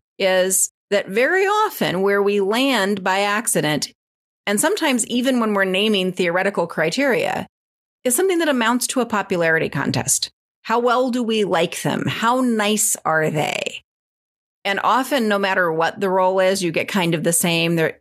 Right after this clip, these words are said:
we want somebody who's responsible and who's a good communicator and who everybody likes and gets along with everybody well and is really trustworthy and all of these, like,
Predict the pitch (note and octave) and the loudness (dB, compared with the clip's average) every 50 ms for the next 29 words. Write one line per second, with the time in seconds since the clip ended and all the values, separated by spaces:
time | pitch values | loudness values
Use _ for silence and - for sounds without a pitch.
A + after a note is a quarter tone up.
0 | - D#3+ F3+ F3 E3+ F3 C#3+ - F#3 D3+ C#3+ D3 D#3 C#3+ C#3 - F3+ - - - | -6 -2 0 0 0 0 0 -2 -2 0 0 0 0 0 -2 -2 -4 -2 0 0
1 | C#4+ C#4+ C4 C4+ B3+ G3+ G3 F3 E3+ G3+ G3 E3+ E3 E3 - C#3 A#2 - - B3 | 0 2 2 0 -2 -2 0 0 0 0 0 -2 -2 -2 -4 -4 -6 -4 -2 -2
2 | B3+ B3+ B3 A#3+ - B3 A3+ G#3+ G#3 G3+ F#3+ D#3+ C#3+ F3 D#3+ D3 D3 - C#3+ C#3 | 0 0 0 -2 0 0 0 0 2 0 0 0 0 0 0 -2 0 0 0 -2
3 | - - - C3+ G#3 B3+ C4+ C4 B3 A#3 - - G3+ D#3+ - - - - D#3+ F3 | -2 -2 -4 -2 0 0 2 0 0 0 -2 -2 -2 0 -2 -2 -2 -4 -2 0
4 | G#3 A#3 B3 B3+ B3 B3 B3 B3+ A#3 A#3 A#3 A3+ G#3 A3+ A3 G#3+ G#3 G#3+ G3+ F#3+ | 2 2 2 2 0 0 -2 -2 0 0 0 0 0 0 -2 0 0 2 2 2
5 | F#3 E3+ D#3+ E3 D#3 - - B1+ - F3 - - C#4+ C#4 - - - C4+ B3 A3+ | 2 0 0 -2 -4 -2 -2 -2 -2 -2 -2 -2 -2 -2 -2 -2 -2 0 0 0
6 | G#3 A3 F#3+ F3 F3 F3 F#3+ G3+ A3 G3 F#3 E3+ D#3+ - E3+ D#3 D3 | 2 0 0 2 2 2 2 2 0 0 -2 -2 0 0 0 0 -2